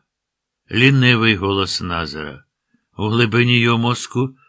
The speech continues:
цей голос пролунав як сигнал. Не змовляючись, обидва чоловіки дістали зброю. Каздан став перед дверима, а Волокін прихилився до стіни праворуч з пістолетом у руці.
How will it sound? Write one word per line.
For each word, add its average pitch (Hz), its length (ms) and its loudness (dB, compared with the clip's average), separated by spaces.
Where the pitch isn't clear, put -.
цей 101 200 0
голос 104 500 -2
пролунав 98 600 -2
як 92 220 -6
сигнал. 76 600 -8
Не 104 200 -6
змовляючись, 107 960 2
обидва 104 500 0
чоловіки 104 560 -2
дістали 101 560 -2
зброю. 98 600 -2
Каздан 113 600 4
став 110 460 0
перед 110 280 0
дверима, 107 580 0
а 123 140 4
Волокін 120 580 2
прихилився 110 760 0
до 104 160 -2
стіни 110 380 -4
праворуч 113 640 -2
з 87 220 -8
пістолетом 90 840 -6
у 90 120 -8
руці. - 460 -10